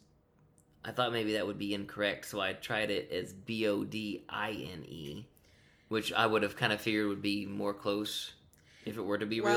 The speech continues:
Speaker 1: real,
Speaker 2: and
Speaker 1: but
Speaker 2: I
Speaker 1: that
Speaker 2: just,
Speaker 1: didn't pop up anything either.
Speaker 2: I checked Bodine, Texas. It brought up, uh, Derby Girl, which was the novel by Shonda Cross that I just mentioned.
Speaker 1: Yeah.
Speaker 2: And,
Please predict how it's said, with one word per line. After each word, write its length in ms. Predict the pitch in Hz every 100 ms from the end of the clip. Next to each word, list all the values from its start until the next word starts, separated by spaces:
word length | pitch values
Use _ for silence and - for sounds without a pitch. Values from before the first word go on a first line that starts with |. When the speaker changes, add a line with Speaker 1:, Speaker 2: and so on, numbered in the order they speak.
| 120
Speaker 1:
real, 60 | 120
Speaker 2:
and 80 | 220
Speaker 1:
but 60 | 233
Speaker 2:
I 60 |
Speaker 1:
that 80 | 233 135
Speaker 2:
just, 100 | 131
Speaker 1:
didn't 220 | 92 -
pop 240 | 101 107
up 160 | - 92
anything 340 | 92 95 92
either. 380 | 92 104 - 110
Speaker 2:
I 160 | 208 226
checked 640 | 220 - - 254 254 - -
Bodine, 420 | 226 226 233 208
Texas. 600 | 190 202 196 - 185 180
It 140 | 190 180
brought 260 | 196 196
up, 300 | 202 190 185 - -
uh, 280 | - 175 170
Derby 420 | 165 196 208 202
Girl, 320 | 180 180 180 180
which 240 | 185 -
was 300 | 196 180 175
the 140 | 180 180
novel 420 | 180 185 180 180
by 300 | 175 190 185
Shonda 420 | 185 214 196 196
Cross 440 | 190 202 196 202 208
that 100 | 190
I 100 | 196
just 220 | 196 196
mentioned. 480 | 196 208 - 226 220
Speaker 1:
Yeah. 420 | 113 107 95 104 - - -
Speaker 2:
And, 420 | 202 190 185 185